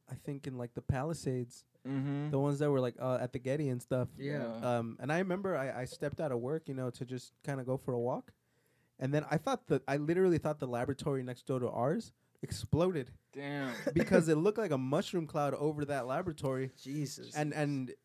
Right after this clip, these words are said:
Speaker 1: I guess just relative to how close, like, I was to the Palisades, it's, it's crazy how, like, smoke can travel <laughs> so quickly
Speaker 3: Yeah.
Speaker 1: and, and in such strength, 'cause
Speaker 2: Mm-hmm.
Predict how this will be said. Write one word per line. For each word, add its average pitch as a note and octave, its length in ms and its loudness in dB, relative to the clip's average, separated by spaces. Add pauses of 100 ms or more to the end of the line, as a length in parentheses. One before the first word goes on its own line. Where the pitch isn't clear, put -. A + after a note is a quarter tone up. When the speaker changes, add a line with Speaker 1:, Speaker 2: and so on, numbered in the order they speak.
(140)
Speaker 1:
I D3 100 -2
guess D#3+ 460 -2
just E3 180 -4
relative E3 460 0
to D3 100 -2
how C#3 200 0
close, D3 500 -2
like, B2+ 180 -4
I B2 160 -4
was B2+ 340 -2
to D3 120 -4
the C3 80 -4
Palisades, C3+ 720 -6 (320)
it's, - 180 -10
it's D3 140 -4
crazy F3+ 460 2
how, D3 200 4
like, A#2+ 320 0 (840)
smoke D3+ 640 4 (240)
can C#3+ 160 -4
travel D#3+ 460 2
<laughs> - 140 -4
so E3 140 2
quickly D#3 520 -4
Speaker 3:
Yeah. D3+ 180 2
Speaker 1:
and, F3+ 100 -2
and C3+ 120 -2
in C3 100 -4
such C#3+ 260 -2
strength, - 720 -6
'cause B2 300 -4
Speaker 2:
Mm-hmm. A2+ 220 -10